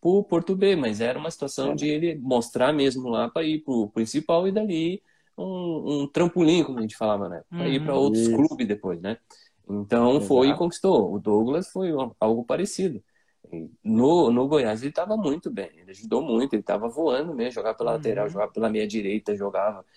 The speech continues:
Speaker 1: Ele fez uma baita jogada que eu acabei fazendo gol lá no, no, no, pela Série B depois, driblou todo o lado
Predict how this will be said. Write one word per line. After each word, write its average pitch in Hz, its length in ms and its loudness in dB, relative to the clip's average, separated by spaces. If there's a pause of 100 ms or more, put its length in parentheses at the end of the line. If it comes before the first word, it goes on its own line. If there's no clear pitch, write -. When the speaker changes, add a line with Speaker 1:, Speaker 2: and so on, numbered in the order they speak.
(160)
Speaker 1:
Ele 98 120 -10
fez 110 180 -14
uma 117 100 0
baita 110 300 0
jogada 110 460 0
que - 140 -6
eu 104 160 6
acabei 107 280 -2
fazendo 104 380 -8
gol 104 300 0
lá 101 200 -4
no, 104 220 -10 (100)
no, 92 300 -10 (120)
no, 90 200 -14 (140)
pela 98 180 -6
Série 95 260 -6
B 90 180 -2
depois, 104 460 -2 (320)
driblou 104 320 -2
todo 110 320 2
o 104 80 6
lado 98 500 0